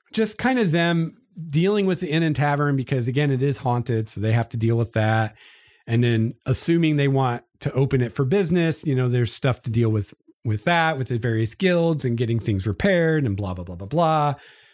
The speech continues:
um, hiring staff, all that good stuff.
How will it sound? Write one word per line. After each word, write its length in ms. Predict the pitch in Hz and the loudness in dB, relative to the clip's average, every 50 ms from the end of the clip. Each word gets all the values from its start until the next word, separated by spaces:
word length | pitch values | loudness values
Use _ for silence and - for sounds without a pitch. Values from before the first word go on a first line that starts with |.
| _ _ | _ _
um, 220 | - 107 98 98 92 | -2 -2 0 0 0
hiring 460 | - - 127 120 110 110 110 110 110 | 0 0 2 2 2 2 2 2 0
staff, 580 | - - - 185 160 156 156 151 147 143 - | 0 -2 -2 0 0 2 2 0 0 -2 -2
all 120 | 143 127 127 | -2 -2 0
that 220 | 127 120 117 110 | -2 -2 -4 -2
good 160 | 120 117 104 | -4 -4 -4
stuff. 480 | - - 196 185 170 170 165 156 - | -4 -2 0 2 2 2 0 -2 -4